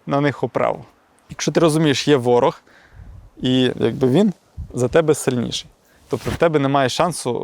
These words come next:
в, якби, в відкритому полі боротися з ним. Що ти будеш робити? Ти будеш використовувати різні тактики, там, партизанські тактики ти будеш використовувати, ти будеш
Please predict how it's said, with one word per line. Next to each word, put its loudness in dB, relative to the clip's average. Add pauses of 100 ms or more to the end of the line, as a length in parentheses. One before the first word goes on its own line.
(160)
в, -8
якби, -8 (160)
в -16
відкритому -2
полі 0
боротися -2
з -14
ним. -16 (260)
Що -2
ти 0
будеш -4
робити? -6 (240)
Ти -2
будеш -2
використовувати 0
різні 0 (240)
тактики, -4
там, -6 (300)
партизанські 0
тактики -10
ти -10
будеш -10
використовувати, -10
ти -2
будеш -2